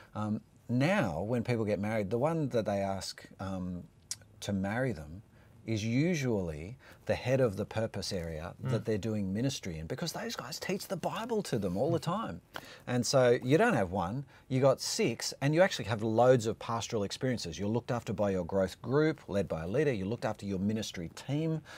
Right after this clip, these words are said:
Speaker 1: leader. You're looked after the purpose leader. I look after them through preaching.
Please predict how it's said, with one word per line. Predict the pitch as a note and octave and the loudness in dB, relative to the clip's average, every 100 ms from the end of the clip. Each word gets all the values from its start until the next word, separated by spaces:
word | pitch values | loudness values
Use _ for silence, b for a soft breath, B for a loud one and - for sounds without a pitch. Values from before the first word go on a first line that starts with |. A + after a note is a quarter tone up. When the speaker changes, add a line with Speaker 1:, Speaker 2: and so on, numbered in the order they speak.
| B | B
Speaker 1:
leader. | A#2 C3+ D3 C3+ | 0 4 4 4
You're | G2 | 2
looked | A2 - | -2 -2
after | F#2+ - | -4 -6
the | - | -8
purpose | - C#3+ C#3+ C3+ C3+ | -2 -2 -2 0 2
leader. | C3+ B2+ - | 2 2 0
I | A#2+ B2+ | 0 2
look | A2+ | 2
after | A2 - | 0 0
them | G2+ F#2+ | -4 -4
through | - G2+ | -2 -2
preaching. | - A#2+ - A#2+ A#2 | 2 0 0 -6 -6